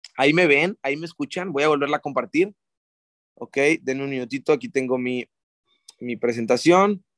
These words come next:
Se las vuelvo a compartir para que vean las preguntas rápido. Wow, siempre me tardo menos en las Mindset Call, pero hoy me pasé un poquito.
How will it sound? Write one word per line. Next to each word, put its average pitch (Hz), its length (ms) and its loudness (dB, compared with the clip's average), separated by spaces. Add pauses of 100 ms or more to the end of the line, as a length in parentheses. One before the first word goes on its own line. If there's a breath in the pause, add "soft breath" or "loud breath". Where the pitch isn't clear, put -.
(160)
Se - 100 -8
las 120 140 2
vuelvo 131 160 2
a 147 60 -2
compartir 131 360 0
para 139 140 0
que - 100 -8
vean 117 160 -4
las 127 140 -8
preguntas 110 400 -4
rápido. - 560 -8 (1000)
Wow, 113 580 4 (240)
siempre 143 260 2
me 170 120 6
tardo 143 260 2
menos 143 340 -2
en 147 80 -4
las 120 120 -4
Mindset 120 360 -10
Call, 131 320 2 (400)
pero 120 200 0
hoy 127 140 2
me 151 120 -2
pasé 127 240 -4
un 123 80 -10
poquito. 151 600 -2